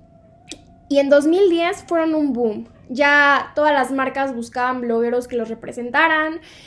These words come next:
eh, les daban ropa gratis, viajes, amenidades, etcétera. Y es entonces que aparecen lo, las primeras plataformas y sitios web que los hospedaban. Ya sitios web especializados en moda que requerían que alguien como ellos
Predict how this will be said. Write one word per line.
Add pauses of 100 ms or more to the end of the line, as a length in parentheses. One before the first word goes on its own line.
(220)
eh,
les
daban
ropa
gratis,
viajes,
amenidades,
etcétera. (580)
Y
es
entonces
que
aparecen
lo,
las
primeras
plataformas
y
sitios
web
que
los
hospedaban. (400)
Ya
sitios
web (440)
especializados
en
moda
que
requerían
que
alguien
como
ellos